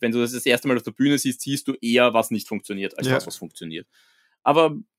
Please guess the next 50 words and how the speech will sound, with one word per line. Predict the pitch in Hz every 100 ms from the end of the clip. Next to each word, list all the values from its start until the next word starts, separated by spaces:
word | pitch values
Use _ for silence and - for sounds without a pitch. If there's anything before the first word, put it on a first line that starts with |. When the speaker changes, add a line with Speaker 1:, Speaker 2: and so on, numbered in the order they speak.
| -
Speaker 1:
bin | 165
gespannt. | 160 - - -
Also | 107
es | 104 120
gibt | - 127
dann | 135
sechs | 123 120 -
Möglichkeiten, | 127 135 - 113 -
das | 113 -
zu | -
sehen. | - 110 120
Ab, | 127 104 104 -
äh, | - 110 104
dreißigsten | 104 95 120 - - -
August, | 113 - 127 - - _ _ _ _ _
jeweils | 107 120 120
um |
siebzehn | 117 - - 123 117
Uhr | 117
an | 107 107
verschiedenen | 117 - 113 110
Orten | 92 87 -
in | 104
Wiener | 98 98
Neustadt. | 82 71 - 90 _ - - - -
Kann | -
man | 127
sich | 117
anschauen, | 98 104 113
findet | 107 139 156 147
man, | 113 110
äh, | - 120 117 -
also | 135 160
es | - 135
steht | 143 139
noch | 131
nicht | 139 - 123
dort, | 113 117
wie |
das | 107 107
Stück | - 123 -
heißt, | 104 98 -
aber | 101 98
man, | 101
man | 110 104
findet | - 120 -
Speaker 2:
Mhm. |
Speaker 1:
schon, | - 101
wenn | 98
man | 98 98 101